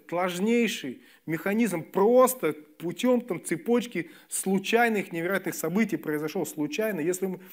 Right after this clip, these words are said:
то есть, э, так не может быть. Кто-то из проповедников говорил: «Послушайте, ну это то же самое, что если мы говорим цифра миллиона, она нас впечатляет, такая завораживает.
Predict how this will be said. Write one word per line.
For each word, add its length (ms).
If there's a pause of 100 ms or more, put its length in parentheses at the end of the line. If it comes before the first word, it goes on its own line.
(280)
то 80
есть, 140 (260)
э, 420
так 220
не 80
может 360
быть. 340 (1800)
Кто-то 260
из 80
проповедников 480
говорил: 280
«Послушайте, 400
ну 120
это 140
то 100
же 100
самое, 320
что 140
если 280 (220)
мы 100
говорим 360
цифра 280
миллиона, 520
она 140
нас 100
впечатляет, 640
такая 180
завораживает. 840